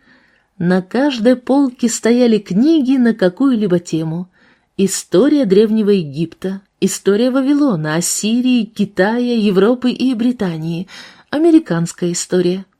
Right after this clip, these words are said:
биографии. Несколько полок были отведены под земледелие и управление предприятием. На одной полке она обнаружила романы, все классические,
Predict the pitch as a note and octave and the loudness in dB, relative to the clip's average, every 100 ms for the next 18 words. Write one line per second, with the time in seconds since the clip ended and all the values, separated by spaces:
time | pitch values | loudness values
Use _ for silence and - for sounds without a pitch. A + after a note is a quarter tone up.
0 | _ - D#3+ E3+ C4 C4+ C4 A3 A3 A3 | _ -8 -2 0 2 0 0 -2 -6 -10
1 | F#3+ _ _ _ - - - F#3 G#3+ D#4+ | -10 _ _ _ -20 -20 -4 2 4 2
2 | - - A#3+ A3 G#3 D#4+ E4 C#4 G#3 B3 | 0 -2 -2 -2 -2 2 4 2 0 2
3 | B3 G#3 G#3+ F#3+ G3+ C#4+ D#4 A#3 F3+ F3 | 2 2 0 2 2 2 2 0 0 2
4 | F#3+ F#3+ D#3+ B3+ D#4 D4 D4+ - D#4 G3+ | 2 2 2 2 4 4 2 4 4 4
5 | G#3+ A3 F3+ F#3+ G3+ G3 G3 - F#3 D#3+ | 2 2 2 2 0 -2 -4 0 0 0
6 | D#3+ - F3+ F3+ - - _ _ _ - | 0 0 0 0 -6 -18 _ _ _ -8
7 | F#3+ G3+ G3+ F#3+ G3 C4+ D#4+ C#4 C#4 C#4 | 0 2 2 2 0 0 0 0 0 0
8 | - B3 A3+ A#3+ B3+ A#3 C4 A#3+ C4 C4 | 0 0 2 0 0 0 0 0 0 0
9 | C#4 B3+ F#3 D#3+ D3+ D#3 - - C4+ D4 | 0 0 -2 -2 -6 -6 -6 -6 -2 -2
10 | C4 - F3 - F3 - E3+ E3+ | -2 -4 -6 -4 -10 -6 -4 -4